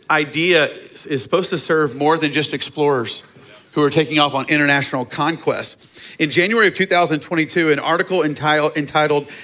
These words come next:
Exhausted Nation came out. It revealed that three out of five Americans say that they are more tired than they have ever been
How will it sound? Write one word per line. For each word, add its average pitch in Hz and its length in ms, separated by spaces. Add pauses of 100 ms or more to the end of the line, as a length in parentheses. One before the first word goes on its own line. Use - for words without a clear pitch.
(120)
Exhausted 151 760
Nation 135 580 (320)
came 143 240
out. 127 300
It 165 80
revealed 180 520 (220)
that 151 160
three 185 500
out 180 200
of 151 100
five 165 320
Americans 151 640
say 151 280
that 143 160
they 151 100
are 127 140
more 143 320
tired 135 560 (180)
than 147 140
they 147 100
have 131 260 (120)
ever 160 560 (120)
been 127 280